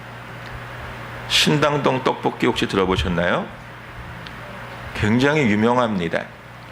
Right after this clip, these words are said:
신당동 떡볶이 골목에 가면 지금도 떡볶이집이 양쪽으로 질비하게 있습니다. 거기에도 가면 서로 자기네 식당이 원조라고 이야기합니다.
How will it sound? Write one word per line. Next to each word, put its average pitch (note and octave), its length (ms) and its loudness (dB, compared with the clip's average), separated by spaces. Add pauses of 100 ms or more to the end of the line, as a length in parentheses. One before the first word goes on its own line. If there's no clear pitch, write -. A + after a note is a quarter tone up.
(220)
신당동 D3 640 2
떡볶이 D3+ 340 0
골목에 A#2+ 400 4
가면 G#2+ 340 2
지금도 A2 920 2 (100)
떡볶이집이 C3+ 1400 2
양쪽으로 A#2 720 2
질비하게 C#3 720 2
있습니다. E2+ 540 -4 (480)
거기에도 G#2 420 4
가면 A2 420 4 (420)
서로 D#3+ 520 2
자기네 A2+ 440 0
식당이 A2 600 0
원조라고 G#2+ 720 2
이야기합니다. F2+ 720 -2